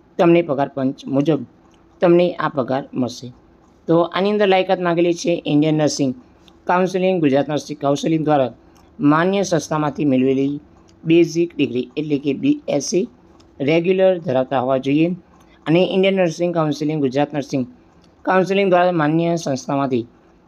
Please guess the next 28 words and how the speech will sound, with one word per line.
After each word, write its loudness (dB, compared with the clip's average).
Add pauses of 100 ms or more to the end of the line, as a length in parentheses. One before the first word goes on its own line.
(100)
તમે 2
જનરલ 2
જે 0 (440)
nursing 0 (140)
and 4
midwifery 2
એટલે 0
કે 0 (440)
જી -4
એન 0
એમ -2
કરેલું -2
હોવું -6 (100)
જોઈએ. -6 (600)
તો 4
સાથે 2
મિત્રો, 2
આની 2
અંદર 2 (140)
એ 2
એન 2
એમ 0
કરેલું 2
હોય, 2 (500)
ફિમેલ 2
હેલ્થ -2
વર્કર -2
હોય, 0